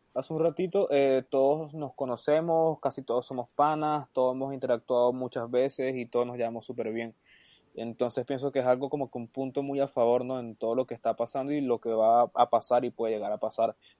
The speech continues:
El hecho de que todos nos llevamos tan bien, todos interactuamos tan bien y nos apoyamos entre todos de alguna forma u otra, ¿no?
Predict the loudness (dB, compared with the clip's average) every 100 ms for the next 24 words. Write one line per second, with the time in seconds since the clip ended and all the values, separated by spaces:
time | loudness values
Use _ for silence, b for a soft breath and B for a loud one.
0 | -10 -6 -4 0 0 0 -2 -2 0 2
1 | 0 -4 -4 0 0 0 -6 -8 -4 -4
2 | -4 -10 -8 -2 0 -2 -4 -6 -4 -6
3 | -6 -8 -6 -4 -4 -4 -4 -6 -8 -8
4 | -6 -4 -4 -6 -4 -4 -2 -4 -2 -4
5 | -6 -14 -8 -6 -4 -2 0 -2 -2 -12
6 | -16